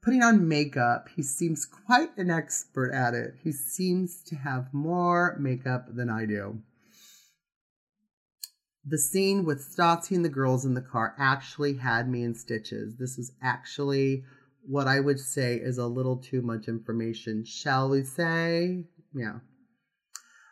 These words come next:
When you put in an ad for a restaurant staff in this town, I mean, it's Hollywood. There's a line around the block, and most of them are actors and models.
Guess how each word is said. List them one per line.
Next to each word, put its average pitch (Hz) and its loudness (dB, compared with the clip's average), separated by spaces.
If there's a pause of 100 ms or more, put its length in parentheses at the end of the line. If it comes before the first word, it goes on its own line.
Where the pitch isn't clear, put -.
When 214 8
you 214 8
put 247 -2
in 269 2
an 254 2
ad 151 2
for 143 0
a 143 0
restaurant 139 -4
staff 123 -2
in 127 0
this 120 -4
town, 123 -6
I 151 -2
mean, 151 0
it's 190 -4
Hollywood. 113 -4
There's 160 -2
a 170 -6
line 123 -2
around 120 -2
the 120 -4
block, 113 0
and 135 -2
most 127 -2
of 143 -4
them 135 -2
are 151 -4
actors 113 -6
and 180 0
models. 220 2